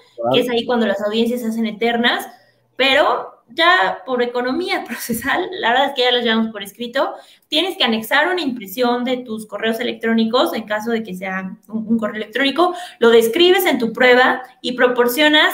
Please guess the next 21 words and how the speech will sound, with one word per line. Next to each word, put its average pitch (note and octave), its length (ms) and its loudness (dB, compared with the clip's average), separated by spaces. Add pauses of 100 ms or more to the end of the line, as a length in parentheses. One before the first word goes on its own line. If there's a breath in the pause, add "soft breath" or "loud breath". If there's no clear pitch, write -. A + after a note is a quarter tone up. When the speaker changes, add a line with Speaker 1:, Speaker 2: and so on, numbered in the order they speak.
(160)
Speaker 2:
las G#3 200 0
direcciones C4+ 540 -2
de E4+ 100 -2
correo A3 220 0
electrónico A3 680 -2
en F#3+ 220 -6
las F#3 280 -2
que F#3 120 -10
se F#3 340 -4
entabló G3 460 2
la, G#3+ 260 4
la G3 160 0
comunicación A#3 540 -4 (420 loud breath)
y F4 540 2
tu C#4 500 0
contraseña A3 720 2
la F#3+ 160 2
entregas A3 380 2
en F#3+ 120 -4
sobre A#3 260 -2
cerrado D4+ 600 2